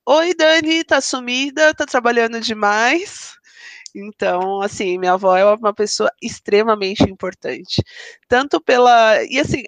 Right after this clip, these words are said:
é uma avó super moderna, né? Porque ela foi avó com trinta e um anos, quando eu nasci.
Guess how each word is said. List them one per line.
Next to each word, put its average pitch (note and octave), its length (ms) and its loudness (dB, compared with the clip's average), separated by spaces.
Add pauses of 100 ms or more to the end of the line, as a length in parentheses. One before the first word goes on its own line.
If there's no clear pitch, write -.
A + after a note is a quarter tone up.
é A3+ 100 4
uma B3+ 160 2
avó B3+ 220 2
super C4 340 -6
moderna, A3 800 -2
né? F3 300 -10 (460)
Porque G3+ 920 2
ela G#3 180 4
foi A3+ 240 0
avó G#3+ 280 2
com A#3+ 200 -12
trinta A#3 400 -8
e B3 120 -6
um A3+ 160 -8
anos, D#3+ 600 -10
quando G3 280 0
eu E3+ 100 0
nasci. - 440 -6